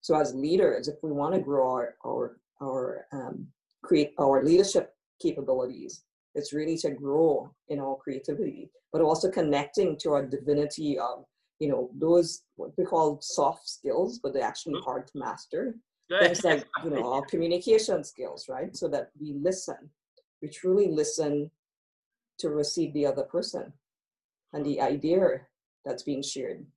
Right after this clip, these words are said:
Speaker 1: from the other person, right? Or even asking powerful questions to be curious around,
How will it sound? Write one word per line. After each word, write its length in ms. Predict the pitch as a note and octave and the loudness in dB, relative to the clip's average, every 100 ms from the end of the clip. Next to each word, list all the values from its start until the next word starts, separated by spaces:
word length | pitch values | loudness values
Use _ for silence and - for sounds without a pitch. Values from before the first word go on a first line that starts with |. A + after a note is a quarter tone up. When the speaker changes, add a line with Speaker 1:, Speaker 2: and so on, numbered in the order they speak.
| _ | _
Speaker 1:
from 160 | C3+ C3 | -8 -4
the 120 | C3 | -4
other 160 | - | -4
person, 420 | - A#2+ - - - _ _ _ _ _ _ _ _ _ _ _ _ _ | -6 -8 -8 -12 -16 _ _ _ _ _ _ _ _ _ _ _ _ _
right? 260 | - F#3+ F#3+ F#3+ _ _ _ _ _ _ _ _ _ - | -10 -8 -8 -12 _ _ _ _ _ _ _ _ _ 2
Or 120 | E3+ | 6
even 240 | F#3+ F#3+ F#3+ | 6 4 2
asking 420 | E3+ - F#3+ E3+ | 2 0 -4 -2
powerful 340 | E3 D3+ D#3+ | 0 0 -2
questions 580 | D3+ - - - C#3 C3 | -6 -8 -10 -10 -12 -6
to 80 | D#3+ | -6
be 120 | D3 | -6
curious 580 | C#3+ G#3+ A3 E3 C#3+ - | -8 -4 -2 -2 -4 -8
around, 340 | C#3 C#3 C#3 | -6 -4 -6